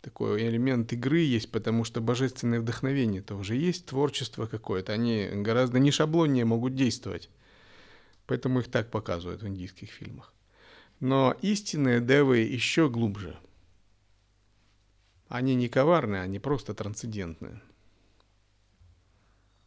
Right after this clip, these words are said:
И они могут обманывать,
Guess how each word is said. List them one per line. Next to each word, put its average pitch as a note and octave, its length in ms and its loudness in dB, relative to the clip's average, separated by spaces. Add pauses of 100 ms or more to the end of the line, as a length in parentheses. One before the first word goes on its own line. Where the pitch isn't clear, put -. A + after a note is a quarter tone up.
(2250)
И D3+ 100 -6
они D#3+ 380 4
могут D3 380 4
обманывать, C3+ 600 6